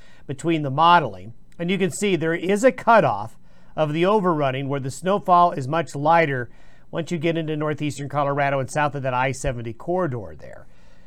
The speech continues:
You can also see the snow really deep into the mountains of the Intermountain West. A lot of very common accumulations of one, two, three feet or more. You can see there's a snowfall forecast in the Wasatch here of four feet of snow. We'll see if that transpires.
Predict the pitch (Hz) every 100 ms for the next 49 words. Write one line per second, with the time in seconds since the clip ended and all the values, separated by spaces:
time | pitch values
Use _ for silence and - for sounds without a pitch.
0 | - - 156 147 165 269 254 156 - 139
1 | 135 - 185 196 180 - 160 190 190 151
2 | 165 180 123 113 - 165 151 139 165 170
3 | 147 139 123 131 131 131 123 120 123 123
4 | 123 - 175 185 180 147 - 165 147 -
5 | 160 156 147 156 143 135 135 139 127 120
6 | 143 143 139 147 143 135 - - - -
7 | 160 196 - 175 156 131 156 156 160 -
8 | - - - - - - 156 143 131 175
9 | 170 139 127 117 175 175 165 143 - 151
10 | 147 151 139 139 135 131 147 156 156 135
11 | - 143 131 131 127 131 - - - 135
12 | 123 - 262 220 - 143 135 - - 143
13 | 98 92 87 - 165 127 143 127 - 123
14 | 113 - 110 107 147